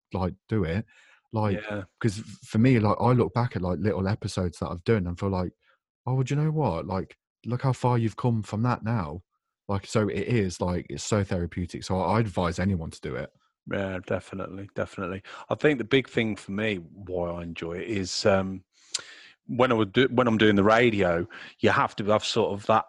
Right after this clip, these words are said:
Speaker 2: energy, and it's almost another person. Uh,
Speaker 1: Yeah.
Speaker 2: uh, you know, 'cause it's like, "Right, oh, this is happening. This is,"
Speaker 1: <laughs>
Speaker 2: you know, you t-, and, and it's a bit annoying. I, I enjoy the radio, don't get me wrong, but what I love about podcasts is, is just like you talking to a mate down the pub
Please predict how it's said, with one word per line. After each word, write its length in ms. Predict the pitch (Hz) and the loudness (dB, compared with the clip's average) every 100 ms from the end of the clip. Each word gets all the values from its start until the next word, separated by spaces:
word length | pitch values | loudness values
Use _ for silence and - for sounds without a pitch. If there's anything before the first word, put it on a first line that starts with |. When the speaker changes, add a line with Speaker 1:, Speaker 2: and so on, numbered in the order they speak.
| - | -2
Speaker 2:
energy, 800 | 117 113 107 - 110 104 104 101 | 0 2 0 -2 -6 -4 -4 -6
and 340 | 107 104 101 98 | -4 -6 -6 -12
it's 200 | 98 - | -10 -6
almost 520 | 127 113 107 101 - | -6 -4 -6 -6 -10
another 260 | 110 110 107 | -10 -6 -6
person. 680 | - 117 117 - 87 76 - _ _ - - | 2 4 4 0 -8 -10 -16 _ _ -18 -2
Uh, 380 | 98 98 101 110 | 0 0 0 2
Speaker 1:
Yeah. 300 | 104 85 85 123 | 2 0 -4 0
Speaker 2:
uh, 300 | 107 101 104 | 4 4 0
you 140 | 120 | -4
know, 220 | 110 104 104 | 0 0 0
'cause 180 | - 110 | -6 -14
it's 120 | - | -12
like, 120 | - | -12
"Right, 300 | 147 175 175 156 | -6 -2 -2 0
oh, 180 | 175 180 | 0 4
this 240 | 180 180 | 4 6
is 100 | 175 | 6
happening. 420 | 175 170 170 175 170 - - | 4 4 4 4 2 -8 4
This 180 | 175 180 | 6 8
is," 120 | 160 | 6
Speaker 1:
<laughs> 200 | - - | 2 2
Speaker 2:
you 100 | 175 | 6
know, 180 | 165 139 | 8 8
you 180 | 139 135 | 8 8
t-, 180 | 147 143 | 6 6
and, 200 | 147 143 | 6 6
and 280 | 127 156 | 6 6
it's 320 | 156 127 151 160 | 6 4 2 4
a 40 | |
bit 160 | 180 160 | 6 8
annoying. 280 | 175 170 | 8 8
I, 200 | 139 151 175 | 8 6 6
I 240 | 143 139 | 8 8
enjoy 260 | 131 135 175 | 6 8 8
the 100 | 175 | 10
radio, 340 | 131 123 123 | 8 8 8
don't 140 | 131 135 | 8 6
get 100 | 135 | 6
me 80 | |
wrong, 260 | 131 120 110 | 6 6 6
but 180 | 117 127 | 4 6
what 140 | 139 | 8
I 40 | 131 | 8
love 160 | 131 | 6
about 300 | 131 117 117 | 4 4 4
podcasts 400 | - 98 107 95 | 4 2 0 -2
is, 140 | 101 104 | -4 -4
is 220 | 113 98 | -6 -2
just 240 | - 127 | -2 0
like 160 | 117 120 | 0 0
you 160 | 117 117 | -2 -4
talking 360 | - 110 107 - | -4 -4 -6 -6
to 80 | 110 | -2
a 40 | |
mate 220 | 107 113 | 0 0
down 200 | - 127 | 0 0
the 60 | 104 | -2
pub 300 | - 98 98 | 0 2 2